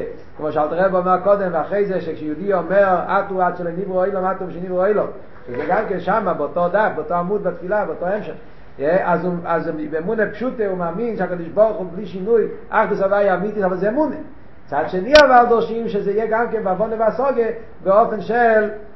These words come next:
של חלקנו, שזה יבוא בעוונה והשגה באופן של חבד. יש כאלה שמוסיפים עוד נקודה יותר אפילו,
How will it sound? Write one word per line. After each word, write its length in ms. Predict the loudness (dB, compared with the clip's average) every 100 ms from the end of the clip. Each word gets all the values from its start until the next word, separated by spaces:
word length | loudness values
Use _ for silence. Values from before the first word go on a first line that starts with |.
| -16
של 240 | -4 -2 0
חלקנו, 680 | 0 4 4 4 2 -2 -4 -12 -8
שזה 220 | -4 2
יבוא 220 | 2 4 6
בעוונה 340 | 6 6 4
והשגה 440 | 2 2 2 2
באופן 280 | 4 2 2
של 140 | -4 -4
חבד. 320 | 0 2 0 -2 -10 -6 -6 -8 -14 -16 -16 -16 -16 -16 -16 -16 -16 -16 -16 -16 -16 -16 -16 -16 -16 -16 -16 -16 -16 -16 -16 -16 -16 -10 -4
יש 180 | -2
כאלה 260 | 0 2 2
שמוסיפים 500 | 0 -2 -2 -4 2
עוד 140 | 4
נקודה 380 | 2 -2 2 4
יותר 260 | 4 2 0
אפילו, 400 | -2 -4 -6